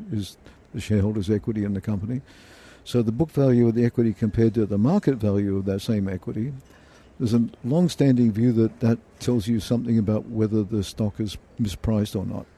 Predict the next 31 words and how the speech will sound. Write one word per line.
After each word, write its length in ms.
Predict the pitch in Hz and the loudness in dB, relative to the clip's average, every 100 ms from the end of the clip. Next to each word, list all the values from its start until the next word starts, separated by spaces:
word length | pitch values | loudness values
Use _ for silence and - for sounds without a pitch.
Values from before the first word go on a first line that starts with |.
| _ _ | _ _
Um, 400 | 120 110 107 104 - - - - - - _ | -10 -6 -6 -8 -14 -20 -20 -20 -20 -20 _
the 120 | 135 | 2
argument 400 | 151 143 120 120 | 4 4 4 4
typically 520 | 147 143 123 - 113 | 4 4 2 2 4
is 220 | 117 113 101 | 4 2 0
that 180 | 113 | -2
the 80 | - | -2
book 220 | 101 151 | 0 -2
value 400 | - 127 120 120 | 0 4 6 6
has 120 | 117 98 | 4 2
got 200 | 110 110 - | -2 -4 -12
some 320 | - 117 107 | -4 0 4
measure 260 | 107 107 104 | 4 2 2
of 80 | 98 | 0
fundamentals, 760 | - 110 107 104 104 104 - | 0 0 2 0 -2 -6 -8
what's 200 | 117 110 107 | -6 -6 -2
really 320 | 113 117 113 | 2 2 2
going 340 | 110 104 101 | 0 0 0
on 140 | 98 98 | -2 -2
in 120 | 95 | -4
the 60 | 98 | -4
company, 440 | 110 95 110 107 | -4 -4 -6 -6
and 200 | 113 101 | -4 -4
the 80 | 107 | -6
share 240 | - 123 | -4 0
market, 380 | 113 107 107 117 - - _ _ | 0 0 -2 -6 -10 -20 _ _
you 60 | 110 | -10
know, 60 | 98 | -4
gets 260 | 107 - | -4 -4
it 60 | - | -6
wrong. 400 | 101 101 98 | -4 -4 -4